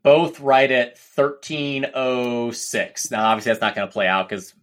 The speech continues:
when we do these totals, we're not doing perfect kilos and math and world record chips and whatnot. But I've literally got her and Agata at the exact same total. Uh, Agata's, I feel like, is a little bit harder to predict, though, 'cause she doesn't post training in the same way. Uh,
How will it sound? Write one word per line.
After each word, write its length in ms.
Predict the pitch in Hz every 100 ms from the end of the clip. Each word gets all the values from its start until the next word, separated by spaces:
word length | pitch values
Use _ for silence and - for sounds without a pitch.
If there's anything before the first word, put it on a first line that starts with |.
| _ _
when 140 | 143 107
we 120 | 104
do 160 | 107 104
these 240 | 98 95
totals, 440 | - 104 98 98
we're 60 | 101
not 200 | 95 92
doing 240 | 101 95
perfect 380 | 95 107 101 -
kilos 400 | - 104 98 95
and 140 | 92 90
math 360 | 95 95 95
and 360 | 92 90 90 104
world 180 | 98 95
record 320 | 90 98 92
chips 220 | 92 -
and 80 | 92
whatnot. 320 | 92 92 87 - - - _ _ _
But 100 | 127
I've 100 | 139
literally 260 | 175 180 151
got 260 | 151 147
her 140 | 139 143
and 80 |
Agata 380 | 127 127 127 123
at 100 | 113
the 60 | 113
exact 360 | 104 110 110 -
same 240 | 120 104
total. 360 | 107 104 92 92
Uh, 80 | 120
Agata's, 460 | 123 175 214 214 147
I 80 | 139
feel 160 | 151
like, 120 | 139 120
is 80 |
a 60 | 120
little 200 | 117 120
bit 100 | 123
harder 260 | 113 117 113
to 60 |
predict, 320 | 107 98 104 -
though, 120 | 95
'cause 160 | 98 98
she 120 | 117
doesn't 300 | 127 120 -
post 680 | 107 107 104 - - - _
training 400 | - 113 107 98
in 100 | 95
the 60 | 90
same 280 | - 95 85
way. 220 | 82 78 - _ _ _
Uh, 40 | _